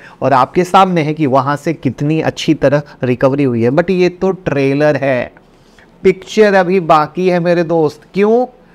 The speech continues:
क्योंकि शेयर तो दस हजार का है, और सिर्फ दस हजार का नहीं है, कहानी उससे भी बहुत आगे की है। तो अब सवाल ये है कि जब कहानी उससे भी आगे की है,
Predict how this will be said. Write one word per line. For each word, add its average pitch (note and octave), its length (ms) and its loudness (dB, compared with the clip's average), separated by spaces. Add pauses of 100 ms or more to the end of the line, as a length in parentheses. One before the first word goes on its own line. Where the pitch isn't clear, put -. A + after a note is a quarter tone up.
(260)
क्योंकि A3 300 0
शेयर G3 400 0
तो A3+ 160 0
दस B3+ 240 0
हजार F#3+ 300 2
का C#3+ 160 -2
है, C3 140 -6 (640)
और F#3+ 100 2
सिर्फ A#3+ 220 0
दस G3 240 2
हजार B3 280 4
का C4 120 2
नहीं C4 220 0
है, D3+ 180 -2 (100)
कहानी G3 400 4
उससे A#3 380 4
भी C4+ 120 0
बहुत A3+ 380 4
आगे G3+ 300 4
की E3+ 220 0
है। A#2+ 180 -2 (680)
तो D#3 180 2 (360)
अब A2+ 180 -4 (380)
सवाल A#2+ 460 0
ये D#3 160 2
है A2+ 140 -2
कि D#3 120 2
जब C3+ 160 -2
कहानी C#3 320 -2 (100)
उससे G3 360 2
भी G3 200 0
आगे D#3 300 2
की C#3+ 200 -4
है, C#3+ 340 0